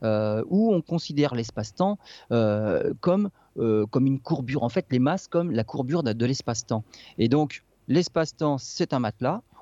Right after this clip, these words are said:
On met une grosse boule de bowling pour simuler la masse de la Terre, ça fait une grosse cuvette autour, et puis on met une boule de pétanque un petit peu à côté pour simuler, on va dire, la, l'attraction gravitationnelle de la Lune.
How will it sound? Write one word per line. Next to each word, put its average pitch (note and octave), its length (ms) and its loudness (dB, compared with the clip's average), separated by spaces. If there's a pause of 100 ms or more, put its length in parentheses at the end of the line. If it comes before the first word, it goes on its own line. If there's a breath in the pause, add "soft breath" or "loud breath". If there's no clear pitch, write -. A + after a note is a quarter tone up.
On F#3+ 140 2
met G#3+ 80 4
une G#3 100 2
grosse F3+ 240 2
boule F#3+ 200 -2
de F3 80 4
bowling E3 380 2
pour - 180 -10
simuler A2 500 2
la F#2 140 -2
masse G2+ 200 0
de G#2 80 -2
la G#2 120 0
Terre, A#3 260 0
ça - 140 -4
fait A2+ 100 -6
une A2+ 100 4
grosse A#2+ 260 0
cuvette A#2+ 340 0
autour, B3+ 320 0 (320 loud breath)
et D3 100 6
puis - 140 -2
on F#3+ 80 4
met F#3 100 2
une F3 100 4
boule E3+ 140 2
de C3 80 2
pétanque C#3 420 0
un A#2+ 100 -2
petit A2+ 180 -8
peu A2+ 140 0
à G#2+ 40 0
côté D#3 320 -2
pour - 220 -6
simuler, G#2 440 0
on G3 100 0
va F#2 100 -2
dire, D#3 200 -2
la, F#2 140 -2
l'attraction A#2 480 -4
gravitationnelle G#2 680 -2
de E3 100 4
la D#3+ 120 4
Lune. D3+ 280 0